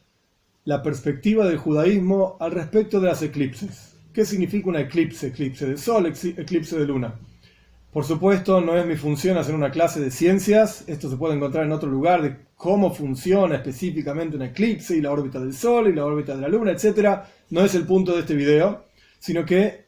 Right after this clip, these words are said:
observar qué dicen nuestros sabios, qué dice el Talmud, qué dice el Zohar, cómo explican nuestros sabios el concepto de una eclipse,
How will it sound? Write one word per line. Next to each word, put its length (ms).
observar 880
qué 180
dicen 380
nuestros 320
sabios, 440
qué 120
dice 180
el 80
Talmud, 540
qué 80
dice 180
el 180
Zohar, 500
cómo 200
explican 600
nuestros 320
sabios 380
el 100
concepto 500
de 100
una 100
eclipse, 640